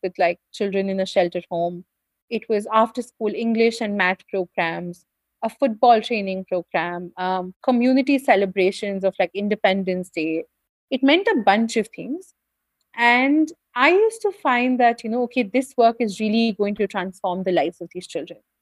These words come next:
And it didn't come from a source of immodesty. It was just like, I feel like this could have deep impact. And all of that, like, broke down. So one day I went to this community after a set of exams. I was going back into the community after a month.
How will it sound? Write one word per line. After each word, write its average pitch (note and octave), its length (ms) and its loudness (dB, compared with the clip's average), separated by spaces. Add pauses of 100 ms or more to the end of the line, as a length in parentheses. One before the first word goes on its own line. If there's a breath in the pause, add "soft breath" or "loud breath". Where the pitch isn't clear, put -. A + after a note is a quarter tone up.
(140)
And B3+ 140 4
it C#4+ 100 4
didn't G#4 260 0
come A#3+ 220 2
from B3 180 0
a A#3+ 80 -2
source G3+ 380 -2
of F#3+ 240 0 (720)
immodesty. C#4 640 4
It A#4 160 0
was E4 100 2
just E4 180 0
like, D#4+ 140 6
I C4+ 100 2
feel F4 280 2
like A#3 180 6
this G#3+ 180 -6
could G3+ 120 -4
have G3 220 0
deep F#3+ 200 -8
impact. G#3 460 -2 (680)
And B3+ 80 0
all C4 160 6
of G#4+ 140 0
that, G4+ 220 4
like, D#4 160 2 (240)
broke F#3+ 320 0
down. F3 340 -2
So - 180 -4
one G#3+ 360 2
day A3+ 240 4
I G3+ 120 6
went G3+ 320 -2 (180)
to A3+ 100 -6
this G#3 160 -4
community G#3 460 -2
after B3 340 4 (140)
a F#3+ 140 6 (380)
set B3 240 4
of B3 80 0
exams. G#3+ 500 0
I E4+ 60 8
was C4+ 100 0
going B3+ 280 2
back G#3 280 6
into A#3+ 300 0
the C#4+ 120 2
community A#3 460 0
after G#3 280 2
a G3+ 80 -2
month. G3 300 -6